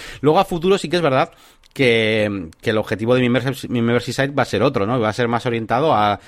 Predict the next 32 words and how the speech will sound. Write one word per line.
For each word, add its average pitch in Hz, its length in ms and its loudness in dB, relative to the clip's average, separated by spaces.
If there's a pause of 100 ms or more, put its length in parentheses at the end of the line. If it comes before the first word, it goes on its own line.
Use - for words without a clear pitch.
a 101 160 -2
cursos 113 420 -2
premium 165 600 0
y 101 360 0
más 110 200 -4
contenidos, 120 520 0
¿no? 135 100 -4
No 127 100 -2
solamente 110 320 -4
los 90 120 -8
plugins, 131 240 -2
pero 101 100 -4
bueno, 147 140 0
a 98 40 -2
día 107 140 -2
de 113 80 2
hoy, 170 160 0 (400)
uno 107 140 -6
de 113 80 0
los 113 100 -2
objetivos 131 360 0
es - 20 -18
precisamente 127 520 -2
eso, 123 200 -6
que 90 60 -6
os, - 180 -12
que 104 100 -8
os 98 60 -4
gastéis 98 260 -8
poquito, 92 600 -6
poquito 90 240 -8
dinero. 98 260 -8